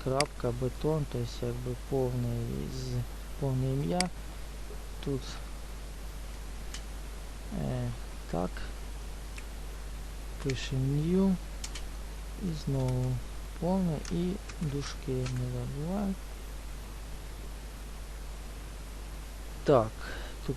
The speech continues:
ім'я я забув. Ім'я, м, об'єкта хай Б два буде. Все, так от можна використовувати. Тепер давайте.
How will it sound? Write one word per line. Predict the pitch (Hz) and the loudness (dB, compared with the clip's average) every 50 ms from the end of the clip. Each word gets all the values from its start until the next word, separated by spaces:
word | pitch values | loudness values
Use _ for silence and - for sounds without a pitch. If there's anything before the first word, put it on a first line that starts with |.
| - - | 0 2
ім'я | 170 143 131 131 127 | 2 4 6 6 6
я | 120 117 117 117 117 | 6 6 4 4 2
забув. | 117 120 117 113 120 120 117 117 113 - - - - - - - - - - | 2 2 2 2 0 0 0 0 -2 -4 -4 -4 -6 -6 -6 -6 -4 -2 0
Ім'я, | 143 135 135 135 135 131 127 | 2 2 4 4 6 6 4
м, | 127 - - - - - - 240 202 156 147 147 165 - 151 | 4 2 -2 -6 -6 -6 -2 -2 0 2 2 2 2 2 2
об'єкта | 139 127 131 131 127 120 - - - 123 117 120 113 - - - - - - - - - - | 2 4 6 6 4 4 4 2 0 2 2 0 0 -2 -6 -6 -6 -6 -6 -6 -6 -2 2
хай | 143 127 | 2 2
Б | 123 123 135 135 | 4 4 2 2
два | 127 131 123 123 117 117 117 - - - - - - - - - - - - - - - - - - - - - | 4 4 4 4 4 4 2 0 -4 -6 -6 -6 -6 -6 -6 -6 -6 -6 -6 -6 -6 -6 -6 -6 -6 -4 -2 -2
буде. | 117 117 120 123 131 127 - | 0 0 0 0 -2 -2 -2
Все, | - - 202 220 226 220 190 - | -2 0 2 2 4 2 2 2
так | - 185 101 - | 2 2 2 4
от | - 151 - - | 2 2 2 4
можна | 156 170 170 160 151 | 4 4 4 4 2
використовувати. | 139 135 - - 135 131 123 - - - 202 190 170 151 131 - | 2 0 2 4 4 4 4 2 0 2 4 6 6 6 6 4
Тепер | - 127 - - 165 160 147 139 135 | 2 0 4 6 6 6 6 6 6
давайте. | 139 131 139 143 143 139 131 - - 131 123 123 | 6 8 8 8 8 6 6 6 6 6 6 6